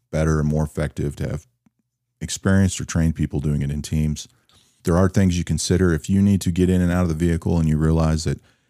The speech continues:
even if they don't consciously pick you up, there's always a possibility they can see you. You need to consider the fact of,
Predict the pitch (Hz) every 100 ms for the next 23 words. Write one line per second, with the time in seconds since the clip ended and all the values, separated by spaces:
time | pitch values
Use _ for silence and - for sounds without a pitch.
0 | _ _ 92 95 85 78 - 95 92 90
1 | - 87 87 - 85 82 76 76 78 78
2 | 73 76 78 78 76 73 71 71 - 85
3 | 78 73 76 78 71 - 71 - 98 87
4 | - 80 78 - 71 69